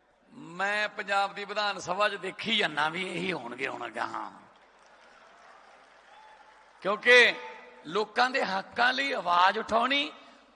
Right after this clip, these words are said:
ਔਰ ਜਿੱਤ ਕੇ ਆਉਣਾ ਬਹੁਤ ਵੱਡੀ ਗੱਲ ਹੈ ਜੀ। ਅੱਜ ਲੋ-,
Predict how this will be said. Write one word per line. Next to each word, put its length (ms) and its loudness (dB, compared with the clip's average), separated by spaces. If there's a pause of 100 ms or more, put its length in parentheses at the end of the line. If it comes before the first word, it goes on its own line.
(160)
ਔਰ 140 0
ਜਿੱਤ 360 -8
ਕੇ 220 4
ਆਉਣਾ 320 4
ਬਹੁਤ 300 0
ਵੱਡੀ 360 -8
ਗੱਲ 180 -4
ਹੈ 80 -4
ਜੀ। 320 -2 (640)
ਅੱਜ 300 -2 (880)
ਲੋ-, 300 -4